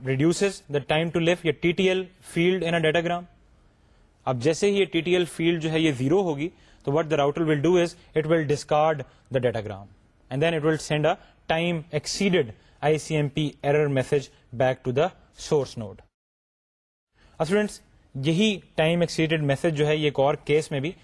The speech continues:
سینڈنگ ہوسٹ کو بھیجا جاتا ہے۔ And that is the case if the reassembly timer expires۔ میں نے آپ کو بتایا تھا کہ آپ کا جو آئی پی ورژن فور ہے، اس کیس میں your destination computer یا your receiving host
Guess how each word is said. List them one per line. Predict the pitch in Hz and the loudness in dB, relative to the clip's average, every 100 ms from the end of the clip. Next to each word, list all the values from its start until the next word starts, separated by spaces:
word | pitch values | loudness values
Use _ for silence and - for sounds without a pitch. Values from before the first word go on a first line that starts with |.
| _ - | _ -6
سینڈنگ | 175 170 185 165 | -2 0 0 0
ہوسٹ | 139 160 - | 0 0 -2
کو | - 175 _ 127 | -4 -4 _ -4
بھیجا | 139 127 | 0 0
جاتا | 113 - | -2 -6
ہے۔ | 104 - _ _ _ - | -16 -20 _ _ _ -4
And | 147 | 0
that | 180 | 2
is | 196 | 0
the | 190 185 | 0 0
case | 190 - _ _ _ - 196 | 0 -2 _ _ _ -2 0
if | 214 - - _ _ _ _ _ 135 | 0 -6 -20 _ _ _ _ _ -2
the | 151 | 0
reassembly | 147 208 233 - 180 180 185 - | 2 2 2 0 -2 0 0 0
timer | 156 160 160 | 0 0 -2
expires۔ | - - - 127 107 92 - | -2 -8 -2 -2 -2 -6 -6
میں | |
نے | 135 | -4
آپ | 139 | -2
کو | 147 | -2
بتایا | 131 135 | 0 0
تھا | 165 175 - - _ - | 0 -2 -8 -20 _ -2
کہ | 147 147 147 - | 0 0 -2 -8
آپ | 131 131 | -6 -4
کا | - 147 143 - _ _ _ - | 0 0 0 -6 _ _ _ -2
جو | |
آئی | 131 139 | 0 0
پی | 160 | 0
ورژن | 143 139 143 | 0 -2 -4
فور | 143 147 | -2 0
ہے، | 143 170 | 0 -4
اس | 156 | -4
کیس | - 139 - | -2 -2 -2
میں | 165 - _ _ _ _ 120 | -8 -12 _ _ _ _ -4
your | 143 147 143 _ _ _ - 156 | -2 -2 -4 _ _ _ -4 -4
destination | 170 220 202 185 190 165 | -2 0 0 0 -4 -4
computer | 143 147 143 190 - _ _ - | -4 -4 -2 -4 -6 _ _ -4
یا | 147 | 0
your | 151 151 | 2 2
receiving | 131 131 - 202 208 170 | 0 -2 0 2 2 0
host | 151 160 - | 0 0 -4